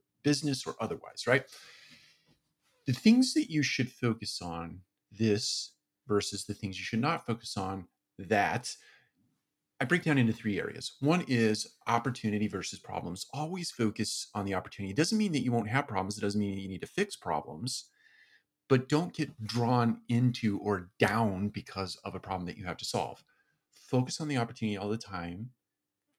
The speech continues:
Fix the problems that are necessary and keep moving on toward that opportunity. The other, the second, is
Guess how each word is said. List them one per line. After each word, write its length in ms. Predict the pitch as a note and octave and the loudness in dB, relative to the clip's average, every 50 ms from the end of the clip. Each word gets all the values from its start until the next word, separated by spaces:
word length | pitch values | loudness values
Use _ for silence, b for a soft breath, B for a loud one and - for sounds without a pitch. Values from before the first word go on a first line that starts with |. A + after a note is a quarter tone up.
| _ _ _ | _ _ _
Fix 540 | C#3 C#3+ C3 C3 - - - - - - - - | 4 4 4 4 0 -6 -8 -8 -8 -10 -8 -6
the 60 | - | -6
problems 340 | - - F#2 F#2 F#2+ G2 - | -4 -4 -4 -4 -6 -6 -8
that 100 | G2+ - | -8 -6
are 60 | F#2+ | -6
necessary 720 | F2+ F2 E2 - - G2+ - - A2+ G#2 F#2 G2+ G#2+ B2+ B2+ _ _ _ _ _ _ - | -6 -6 -6 -8 -8 -8 -8 -6 -6 -6 -6 -8 -10 -12 -14 _ _ _ _ _ _ -4
and 120 | A2 A2 | -4 -4
keep 240 | - - G#2+ G#2 - | -2 -4 -6 -6 -4
moving 240 | G#2 F#2+ F#2 F#2+ E2+ | -6 -8 -6 -6 -6
on 160 | E2+ E2+ E2+ | -6 -6 -6
toward 200 | - F2 E2+ D#2+ | -6 -8 -8 -6
that 160 | E2 D#2+ E2 | -6 -6 -6
opportunity. 440 | D#2 D#2 - - - - F2+ D#2+ E2 | -6 -8 -8 -10 -12 -12 -10 -10 -12
The 120 | F2+ - - - | -14 -8 0 2
other, 400 | D3+ F#3 G3+ F3+ C#3 G#2+ G#2+ C3+ | 2 4 4 4 4 4 4 2
the 120 | D3+ - | 0 -2
second, 560 | - - - C3+ C3+ - - F#2+ B2 B2+ - - | -2 0 2 2 2 0 0 0 0 -2 -4 -4
is 400 | - A#2+ G#2+ G2 F#2+ F2 - B | 0 2 2 2 2 0 -4 B